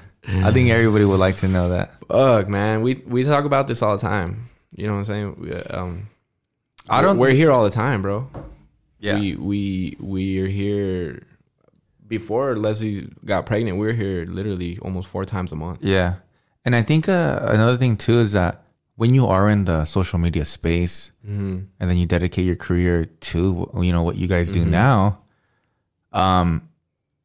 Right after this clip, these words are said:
Speaker 2: not because, oh my God, you know, everybody puts Los Angeles and Hollywood into this, like, really high tier, like,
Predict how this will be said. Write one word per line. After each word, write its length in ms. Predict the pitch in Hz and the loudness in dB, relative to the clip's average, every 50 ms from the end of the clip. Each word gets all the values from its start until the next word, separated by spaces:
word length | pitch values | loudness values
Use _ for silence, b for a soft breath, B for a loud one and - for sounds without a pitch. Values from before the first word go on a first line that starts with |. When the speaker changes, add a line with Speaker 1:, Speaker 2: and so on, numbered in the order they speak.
| _ _ _ _ _ _ | _ _ _ _ _ _
Speaker 2:
not 380 | - 120 127 127 117 113 113 117 | -8 -4 -2 -2 -2 -2 0 -2
because, 400 | 135 - - 139 131 120 107 117 | -2 0 0 0 0 0 -2 -2
oh 80 | 113 | -2
my 140 | 113 113 113 | -2 -2 -2
God, 320 | 107 - 110 104 107 101 | -2 -2 -2 -2 -2 -2
you 180 | 107 107 107 110 | -2 -2 -2 -2
know, 60 | 113 | -2
everybody 400 | 107 104 107 117 110 117 110 113 | -2 -2 0 0 -2 0 -2 -2
puts 320 | 107 - 107 98 - - 107 | -4 -4 -6 -6 -6 -2 -2
Los 260 | 95 92 92 - - | -2 -2 0 -2 -4
Angeles 480 | 101 92 98 95 95 92 90 85 - | -4 -4 -4 -6 -6 -6 -8 -8 -8
and 100 | - 87 | -8 -10
Hollywood 540 | 87 85 90 87 95 101 98 95 92 92 90 | -6 2 2 4 4 4 0 -2 -2 -2 -2
into 260 | - 92 90 - - | -4 -6 -6 -6 -8
this, 240 | - - 98 - - | -8 -8 -8 -10 -8
like, 240 | - - - - - | -8 -8 -8 -8 -10
really 240 | 98 92 95 98 95 | -8 -8 -4 -4 -4
high 260 | 85 85 92 90 90 85 | -4 -2 -4 -4 -4 -4
tier, 400 | 80 - - 95 95 92 90 90 | -8 -8 -6 -4 -2 -2 -2 -2
like, 420 | 90 87 82 87 87 80 - - | -2 0 0 0 -2 -4 -6 -10